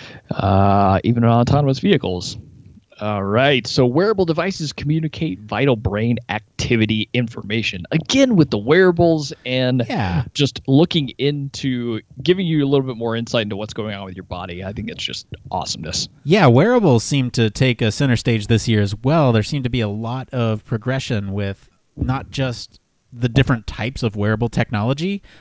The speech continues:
Speaker 2: like the smart bra and the shoulders that help you flirt, and the but also the application, right? So the application of being able to detect whether or not you are having an abnormal blood flow or something. You know, there's a lot going on with that.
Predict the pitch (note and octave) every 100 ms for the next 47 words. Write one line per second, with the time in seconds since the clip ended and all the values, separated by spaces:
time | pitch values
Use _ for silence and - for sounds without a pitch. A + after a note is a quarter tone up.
0 | _ - F#2 - - D#3 C#3+ A#2 G2+ F#2
1 | A2 - D3 C#3+ A2+ G#2 A2 A#2 - G2
2 | - F#2+ F2 - A2 G2+ G2 G2 A2 G#2
3 | G2+ - _ - - - - C3 B2+ -
4 | D3+ E3 - C#3+ B2 A#2 B2 C3 A#2 C3+
5 | D#3 C#3+ G2+ F#2 F#2+ A2 B2 A2+ A2+ A2
6 | - A#2 B2+ A2+ A#2+ - A#2 G#2 A2+ A2+
7 | G#2+ G#2+ A2+ - A2 G#2 - D3 - -
8 | - - - B2+ C3 B2+ A#2+ A#2 A#2+ A#2+
9 | A#2+ - - - B2 B2 A#2 G#2+ C#3 C3
10 | A#2+ A2+ G#2 A2 A2+ A2 G#2+ G#2+ G2+ G2+
11 | - - A#2+ A#2+ A2+ A#2+ G#2+ F#2+ F#2 F#2
12 | A2 G2 F#2+ A#2 A#2+ A2+ - - - -
13 | C#3 B2+ C3 B2 B2 C#3 C3 A#2+ G#2+ G#2
14 | G#2 F#2 - E2 E2